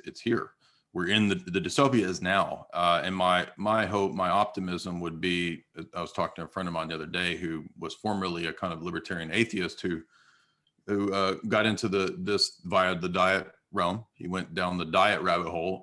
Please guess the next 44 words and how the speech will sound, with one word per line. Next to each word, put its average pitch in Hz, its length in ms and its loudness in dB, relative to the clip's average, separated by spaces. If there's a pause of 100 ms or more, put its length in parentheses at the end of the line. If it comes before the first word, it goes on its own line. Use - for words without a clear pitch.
<laughs> 185 120 4
and 120 140 0
now 107 200 6
he's, 107 300 0
he's 95 240 -4
ended 92 220 -4
up, 92 180 -2
uh, 82 240 -6 (340)
converted 92 420 0
a-, 85 240 -6
as 85 140 -4
a, - 160 -6
as 85 80 -4
an 82 80 -6
Orthodox 87 420 -4
Christian. 85 420 -8 (760)
And 104 100 0
he 120 100 8
said, 107 360 4
you 113 80 4
know, 107 140 4
for, 104 340 0
for 107 100 -4
me, 117 260 6
what 107 180 6
it 92 80 0
was, 98 400 0
was 92 600 -4 (420)
a, 90 460 -2
it 87 140 -4
was 90 320 -6
the 85 100 -6
red 107 340 0
pill, 95 360 -2 (880)
and 90 260 -2
that 92 180 2
got 95 200 2
me 104 100 -4
out 95 140 -2
of 92 80 -4
the 87 60 -6
blue 98 200 -2
pill 82 320 -6
land. 78 360 -6